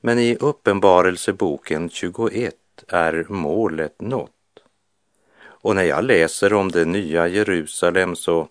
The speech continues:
kan jag inte annat än tänka på Paulus ord i Andra Timoteusbrevet fyra, vers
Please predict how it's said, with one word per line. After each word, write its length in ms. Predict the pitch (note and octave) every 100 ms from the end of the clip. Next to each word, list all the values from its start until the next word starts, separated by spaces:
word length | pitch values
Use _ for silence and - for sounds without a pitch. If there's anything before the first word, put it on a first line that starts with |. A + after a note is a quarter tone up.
| -
kan 260 | B2+ F2+
jag 120 | D#2+ F2
inte 200 | - B2
annat 320 | A2+ E2 E2+
än 140 | E2+
tänka 520 | D#2+ B2 F2 D2+ -
på 200 | G2 -
Paulus 680 | G#2 - F2+ D#2+ G#2 A#2 -
ord 400 | - G2 D#2 D2
i 120 | D#2+ -
Andra 540 | G#2+ F2+ D2+ D2+ E2
Timoteusbrevet 1160 | - E2 G#2+ G#2+ - D#2 - D#2+ D#2 D#2 D#2 -
fyra, 640 | - A#2+ D2+ D2 G2 D2+ - _ _ -
vers 420 | E2+ E2 D#2